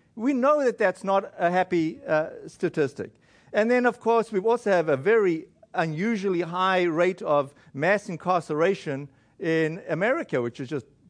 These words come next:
pulling, uh, fathers out of the homes. And again, the, the flip side is let's never stop doing good.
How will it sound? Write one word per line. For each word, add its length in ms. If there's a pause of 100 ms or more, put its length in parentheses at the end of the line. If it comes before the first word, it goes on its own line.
pulling, 420 (400)
uh, 280
fathers 480
out 200
of 80
the 120
homes. 560 (540)
And 180
again, 540 (200)
the, 200
the 140
flip 260
side 560 (160)
is 400
let's 260
never 220
stop 380
doing 220
good. 360